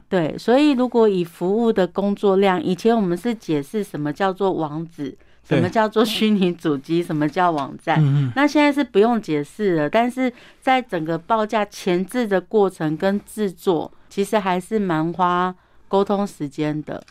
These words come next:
Speaker 2: 嗯，嗯。
Speaker 1: 这个地方，也就是说我们从一化到 M 化，工具的成熟之后，为什么刚才会开宗明义提到说客户本身的观念跟轮廓还是一样，不是那么，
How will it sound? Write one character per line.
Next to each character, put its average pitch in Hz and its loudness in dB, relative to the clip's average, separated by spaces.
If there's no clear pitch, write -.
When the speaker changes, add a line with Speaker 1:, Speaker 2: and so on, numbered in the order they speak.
Speaker 2:
嗯， 151 -4
嗯。 - -
Speaker 1:
这 269 4
个 269 2
地 254 -2
方， 233 0
也 190 0
就 240 4
是 277 2
说 269 4
我 262 6
们 180 0
从 180 -2
一 214 0
化 214 2
到 202 2
M 143 -4
化， 160 0
工 247 4
具 262 2
的 233 2
成 196 -2
熟 180 0
之 190 -2
后， 202 0
为 262 2
什 247 0
么 196 2
刚 208 2
才 208 2
会 208 0
开 196 0
宗 196 -2
明 180 -2
义 190 -2
提 175 -8
到 180 0
说 180 0
客 254 2
户 247 0
本 165 -2
身 190 -2
的 185 0
观 196 -2
念 196 -2
跟 180 -2
轮 151 -2
廓 180 -2
还 147 -4
是 190 -8
一 165 -2
样， 170 0
不 160 -12
是 180 -10
那 185 -2
么， 170 -2